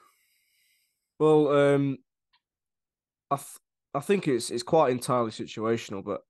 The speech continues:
as, as we said before, I expected us to sit back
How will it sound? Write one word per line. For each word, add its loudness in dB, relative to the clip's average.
as, 0
as -2
we -6
said -2
before, -4
I 0
expected -4
us -10
to -4
sit 0
back 2